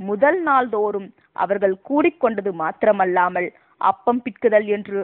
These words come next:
அழைக்கப்படுகின்றதான எளிமையான உணவை ஒன்று கூடி புசிக்கவும் செய்தனர். இந்த அப்பம் பிட்குதலை நம்முடைய நாட்களில்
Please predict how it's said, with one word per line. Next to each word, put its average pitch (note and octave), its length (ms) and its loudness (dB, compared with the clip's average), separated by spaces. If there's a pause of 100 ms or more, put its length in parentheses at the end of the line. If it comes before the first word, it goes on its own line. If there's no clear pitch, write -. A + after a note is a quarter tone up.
(120)
அழைக்கப்படுகின்றதான F#3+ 1200 0 (340)
எளிமையான A#3+ 800 2
உணவை G#3 340 0 (240)
ஒன்று A3+ 320 4
கூடி A#3+ 280 2 (160)
புசிக்கவும் B3+ 600 0
செய்தனர். E3+ 460 -2 (420)
இந்த C#4 300 6 (180)
அப்பம் F#4+ 360 0
பிட்குதலை A#3+ 480 0 (260)
நம்முடைய F#3+ 440 2 (280)
நாட்களில் F#3+ 600 0